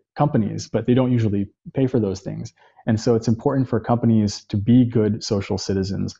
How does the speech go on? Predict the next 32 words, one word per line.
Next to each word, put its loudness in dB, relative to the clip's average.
um, -2
and 2
for 2
us 0
to 2
not 2
necessarily 0
see 0
making 2
money 2
in -2
capitalism 0
as -4
being 0
opposed 0
to -2
this -4
goal -2
of -2
trying 0
to -4
actually -2
improve, 0
um, -2
you 0
know, -2
the 0
world 2
from -2
a -6
social 0
standpoint. -6